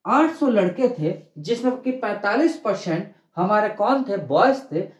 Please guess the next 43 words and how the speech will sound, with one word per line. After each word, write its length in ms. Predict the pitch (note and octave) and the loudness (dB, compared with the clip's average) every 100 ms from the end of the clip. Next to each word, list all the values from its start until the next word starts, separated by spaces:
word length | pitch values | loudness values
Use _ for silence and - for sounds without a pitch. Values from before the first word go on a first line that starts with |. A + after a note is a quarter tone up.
| _ D3 | _ -16
जो 260 | C3+ G#3+ | -4 -4
कि 160 | - G#3+ | -4 -8
तीन 360 | - G#3+ A#3 | -10 -6 -4
सौ 140 | - F3 | -4 -6
साठ 300 | D#3 C3+ - | -6 -8 -6
के 60 | |
बराबर 440 | D3+ A#2+ A2+ A#2 F#3 | -6 -6 -8 -8 -10
थे। 460 | - - G#2+ _ _ _ - | -10 -20 -20 _ _ _ 4
और 180 | B3 C4 | 4 6
जो 220 | C#4+ B3+ | 4 4
आठ 360 | - A3 D4 - | 2 -2 -4 -2
सौ 140 | C4+ | -4
में 140 | F3 | -4
से 140 | D3+ F3+ | -6 -6
तीन 320 | - G#3+ A#3 | -8 -12 -8
सौ 80 | A#3+ | -8
साठ 340 | G#3+ A#3 C4+ | -6 -4 -4
घटा 340 | F3+ D#3 G#3+ C#4 | -4 -2 0 0
देंगे, 480 | F#3+ C3+ C#3+ F3+ - _ - | -2 -6 -6 -8 -14 _ -10
जो 160 | E3 F3+ | -4 0
बचेगा, 800 | F3+ F#3+ - D4+ G3 A#2 - - _ _ _ | 2 2 2 -2 -2 -2 -6 -16 _ _ _
क्या 160 | B3 C#4 | 0 2
बचेगा 360 | A3 F#3 F3+ | 0 2 0
हमारा? 200 | F3+ G3 | 0 -2
चार 220 | - F#3+ - | -2 -4 -4
सौ 80 | |
चालीस 540 | - F#3 G3+ A3+ - _ _ - | -4 -6 -6 -8 -20 _ _ -4
something 380 | F#3+ F#3 G#3 G3 | -4 -2 -6 -6
बचेगा। 540 | - A#3+ G#3 G3 - _ _ _ _ | -2 -2 -2 -6 -10 _ _ _ _
चार 260 | A#3+ C4 D4+ | 2 4 4
सौ 140 | - | 0
चालीस 360 | - A3+ B3+ - | -2 0 -2 -6
कौन 240 | G#3 A#3+ | -6 -2
होगा? 220 | C#4 A#3+ | -2 0
वो 360 | F#3 C3+ A2 - | -2 -2 -6 -10
गर्ल्स 460 | - - D#3+ F3+ - | -12 -2 0 0 -4
होंगी। 340 | A2 A2 C#3 B2 - _ _ _ | -12 -10 -8 -10 -12 _ _ _
Clear? 500 | - D#3 C4+ C4 - _ _ _ _ | -4 0 0 0 -10 _ _ _ _
यहां 180 | A#2+ B2+ | -8 -8
तक 140 | D3 D#3 | -8 -12
समझ 340 | D#3 E3 F3 | -10 -8 -6
आ 80 | F3+ | -6
गया? 200 | G3 | -6